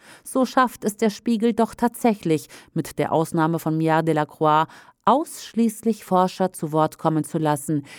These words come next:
die direkt oder indirekt für transatlantische Thinktanks tätig sind, im engeren Sinne gar keine Forscher seien und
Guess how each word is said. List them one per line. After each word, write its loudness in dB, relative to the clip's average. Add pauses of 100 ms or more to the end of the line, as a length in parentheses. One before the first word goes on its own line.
(220)
die 2
direkt -2 (100)
oder 2
indirekt 2 (260)
für 2
transatlantische -2
Thinktanks 0
tätig -2
sind, -2 (240)
im 2
engeren 4
Sinne 2 (320)
gar 4
keine 2
Forscher 2
seien 2 (220)
und 0